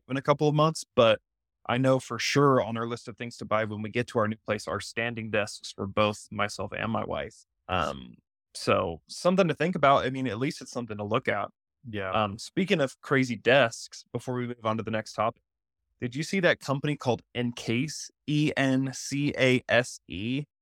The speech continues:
Speaker 2: I wanna
Speaker 1: Um,
Speaker 2: say yes,
Speaker 1: Encase
Speaker 2: but
Speaker 1: P C, they're desks and they're building P Cs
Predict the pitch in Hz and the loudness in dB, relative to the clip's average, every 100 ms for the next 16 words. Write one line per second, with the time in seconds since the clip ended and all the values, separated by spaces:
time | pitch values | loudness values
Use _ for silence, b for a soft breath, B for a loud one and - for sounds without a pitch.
0 | _ _ _ 120 120 196 196 175 101 107 | _ _ _ 0 2 4 4 2 2 0
1 | 98 - - 139 139 127 147 - - 147 | 0 -2 -4 -2 0 0 0 -2 -2 -2
2 | - 135 139 135 120 120 127 156 170 - | 0 2 2 4 2 4 4 4 2 -12
3 | - - - 135 123 120 131 131 151 147 | -20 -16 -6 0 2 0 0 0 0 0
4 | 131 131 _ - 139 139 - 143 131 120 | 0 -2 _ -12 -8 -8 -6 -4 -2 -4